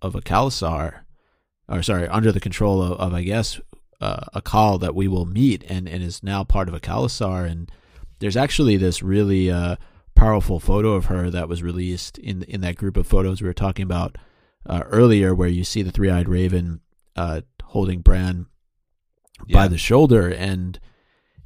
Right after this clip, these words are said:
Speaker 1: and, and the caption was, "Daenerys finds the Dothraki have their own customs for a former Khaleesi." And she's just, she's just kind of sitting there, and there's, you know, dry cleaning that's hanging on the, the wire behind her. And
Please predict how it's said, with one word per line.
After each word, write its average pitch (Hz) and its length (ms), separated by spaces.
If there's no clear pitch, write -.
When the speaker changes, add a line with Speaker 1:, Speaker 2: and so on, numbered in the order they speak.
Speaker 1:
and, - 360
and 92 140
the 92 60
caption 104 440
was, 90 420
"Daenerys 98 500
finds 95 300
the 101 80
Dothraki 92 560
have 92 200
their 92 160
own 95 180
customs 95 540
for 90 180
a 85 60
former 87 360
Khaleesi." 82 640
And 110 140
she's 87 200
just, 92 300
she's 104 200
just 95 140
kind 113 140
of 87 100
sitting 127 360
there, 90 240
and 90 140
there's, 92 260
you 101 100
know, - 100
dry 107 260
cleaning 92 380
that's 90 180
hanging 95 340
on 92 180
the, 92 260
the 139 60
wire 104 340
behind 123 420
her. 98 120
And 92 380